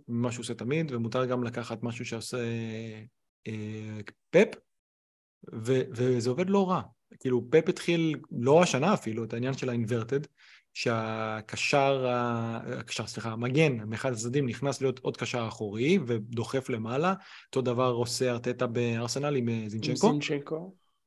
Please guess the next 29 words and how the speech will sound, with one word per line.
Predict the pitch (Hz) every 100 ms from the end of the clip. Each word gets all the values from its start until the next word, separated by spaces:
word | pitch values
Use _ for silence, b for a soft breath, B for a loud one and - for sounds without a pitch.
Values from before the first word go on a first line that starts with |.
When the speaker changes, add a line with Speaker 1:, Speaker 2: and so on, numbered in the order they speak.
| _ _ 143
Speaker 1:
אה, | 135
ואתה | 110 104 135 - 113 127
בעצם | 110 147 131 190
סוג | - 165
של | -
מרוויח | 185 170 170 233 - - _ _ _ _ _ _ _ _ _ -
עוד, | 202 180 175
ב-, | 135 135 - -
תלוי | 123 135
בכושר | 127 151 143 151
ה-, | 147 - - 143 139 135 135
הגופני, | 127 127 156 240 160 B
אתה | -
מרוויח | 123 135 160
עוד | - 147
שחקן | - - - 117 131 147 - _ _ _
ב-, | 110 113 117 117 113
שאתה | -
עובר | 120 135 143
מהארבע | 127 113 107 - 139
בהגנה, | 127 120 117 113 110
ב-, | 107 104 104
כשבהגנה, | 123 113 123 254 330 339 -
בלי | 180 226
הכדור, | 226 220 220 - _ _ -
להתקפה. | 135 139 135 131 127 - 120 - _ _ _
טרנט | - 208 220
ראינו, | 156 165 131 - - _ _ _ _ _ _ _ -
הוא | 123